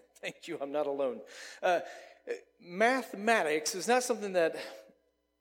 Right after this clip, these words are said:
I really enjoyed, that I,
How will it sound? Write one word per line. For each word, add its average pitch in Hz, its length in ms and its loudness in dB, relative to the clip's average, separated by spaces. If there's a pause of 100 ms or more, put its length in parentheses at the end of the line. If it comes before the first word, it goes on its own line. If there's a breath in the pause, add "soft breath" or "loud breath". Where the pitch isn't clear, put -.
(180)
I 320 200 -4 (120)
really 165 600 -2 (560)
enjoyed, 196 680 0 (1040)
that 143 140 0
I, 147 260 2